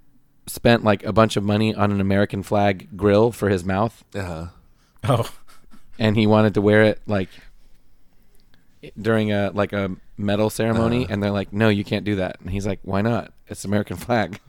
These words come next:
Speaker 1: <laughs> They're like, "No." <laughs>
Speaker 2: I kinda like him, though. I'm not gonna lie.
Speaker 3: Yeah,
Speaker 2: He's
Speaker 3: like,
Speaker 2: my
Speaker 3: he,
Speaker 2: favorite
Speaker 3: like,
Speaker 2: idiot.
Speaker 1: I
Speaker 3: Yeah,
Speaker 1: feel
Speaker 3: he's
Speaker 1: like
Speaker 3: not
Speaker 2: If you're gonna
Speaker 1: he
Speaker 2: be a jock, you might as well have the decency to also be completely dumb.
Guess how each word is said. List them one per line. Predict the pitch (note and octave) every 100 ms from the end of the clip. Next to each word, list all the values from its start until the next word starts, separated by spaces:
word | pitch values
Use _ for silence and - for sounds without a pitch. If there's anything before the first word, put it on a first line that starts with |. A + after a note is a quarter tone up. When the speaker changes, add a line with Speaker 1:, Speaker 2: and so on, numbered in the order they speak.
| -
Speaker 1:
<laughs> | - -
They're | -
like, | - - - - - _ -
"No." | F#2 F#2+ B2 B2 G2+ G#2+ - - - - A3+
<laughs> | C4 - - -
Speaker 2:
I | C3 E3
kinda | A#3 A#3 F#3
like | F#2 E2+
him, | - D#2 E2
though. | D#2 D#2 D#2+
I'm | D#2+ E2+
not | E2 F2+
gonna | E2+ D#2+
lie. | - D2+ F2
Speaker 3:
Yeah, | A3+ A#3 F2+
Speaker 2:
He's | G2+
Speaker 3:
like, | B2+ -
Speaker 2:
my | D3+
Speaker 3:
he, |
Speaker 2:
favorite | - F#2 B2+
Speaker 3:
like, | D#2+ D#2+ - -
Speaker 2:
idiot. | - D#2 D#2 D2+ - - - _ - - _ _ _ _ _ _ - A#2
Speaker 1:
I | C3
Speaker 3:
Yeah, |
Speaker 1:
feel | - D3+ C3+
Speaker 3:
he's | A#2+
Speaker 1:
like |
Speaker 3:
not | B2+ C3 -
Speaker 2:
If | - C#3+
you're | C3
gonna | B2
Speaker 1:
he | B2+
Speaker 2:
be | A#2+
a |
jock, | G2 G#2+ F#2+ -
you | G#2+ G#2
might | B2+
as | C3+ C3
well | B2+
have | A2
the | G2+
decency | F#2 G2 G2+ - F2+
to | E2
also | F2 - E2+
be | E2+ D#2+ -
completely | - E2+ F#2 E2+
dumb. | D#2 D#2 D2